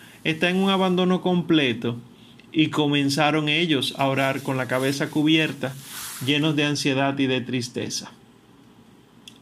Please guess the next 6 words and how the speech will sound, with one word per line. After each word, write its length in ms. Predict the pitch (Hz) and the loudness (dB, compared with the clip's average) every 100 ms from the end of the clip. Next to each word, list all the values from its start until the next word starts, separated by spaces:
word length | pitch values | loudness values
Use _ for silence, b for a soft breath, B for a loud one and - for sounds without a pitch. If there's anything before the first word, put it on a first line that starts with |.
| - | -4
Pues, 480 | 160 151 143 139 - B B B B B - | 0 2 0 -2 -4 B B B B B 0
mientras 500 | 160 170 160 160 160 | 2 2 2 2 2
Él 160 | 165 | 0
pasaba 500 | 165 190 190 180 180 | 2 0 2 2 0
todo 340 | 180 175 175 180 | 0 2 4 2
eso, 440 | 185 - 147 151 | 2 0 -2 -4